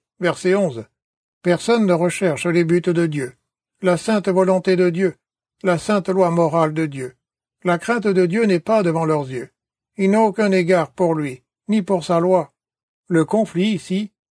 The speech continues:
la tension, le combat, entre ce dont Paul dit que je me plais, j'aime, j'approuve, je veux, je désire faire, et ce qu'il accomplit en fait, je crois que ce ne peut être vrai qu'en une personne rachetée.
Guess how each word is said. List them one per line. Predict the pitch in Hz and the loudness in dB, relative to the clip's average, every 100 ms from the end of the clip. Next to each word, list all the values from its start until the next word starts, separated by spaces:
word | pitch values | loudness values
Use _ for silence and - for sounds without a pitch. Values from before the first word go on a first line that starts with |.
| - | -4
la | 151 | -2
tension, | 156 214 - 170 175 202 _ _ - | 0 -2 -2 -2 -2 -6 _ _ -2
le | 185 | 0
combat, | 185 214 180 143 117 _ _ - | 2 0 2 2 0 _ _ -2
entre | 208 220 214 | 0 2 0
ce | 214 | 0
dont | 185 202 185 | 2 2 2
Paul | 208 202 185 | 2 2 2
dit | 170 175 143 - | 0 -2 -2 -4
que | 180 | 0
je | 175 | 2
me | 190 185 | 2 0
plais, | 175 139 113 _ _ | -2 -4 -6 _ _
j'aime, | 170 156 170 123 - - | -4 0 0 -2 -14 -10
j'approuve, | 165 175 175 202 170 110 - _ _ | -2 -2 -2 0 0 0 -14 _ _
je | 170 190 | -2 0
veux, | 170 165 - _ _ _ - | 2 0 -2 _ _ _ -2
je | 175 | 0
désire | 185 190 196 175 | 4 2 2 -2
faire, | - 160 139 110 - _ _ _ _ | -2 -2 -2 -4 -12 _ _ _ _
et | 202 | -4
ce | 165 | -2
qu'il | 226 220 | 0 2
accomplit | 202 - 202 180 220 | 0 0 -2 0 -2
en | 196 170 | -2 -2
fait, | - 127 - _ _ - | -4 -4 -6 _ _ -6
je | 170 190 | 0 0
crois | - 185 240 | 2 2 2
que | 220 196 | 0 -2
ce | 208 | 0
ne | 202 | -2
peut | 190 190 | 0 0
être | 190 180 - | 2 0 0
vrai | 165 135 127 127 _ | -2 -2 -4 -6 _
qu'en | 185 202 | -2 0
une | 202 185 | 0 0
personne | 185 - 185 175 | -2 0 -2 0
rachetée. | 160 170 165 - 131 113 | 0 0 -4 -6 -10 -10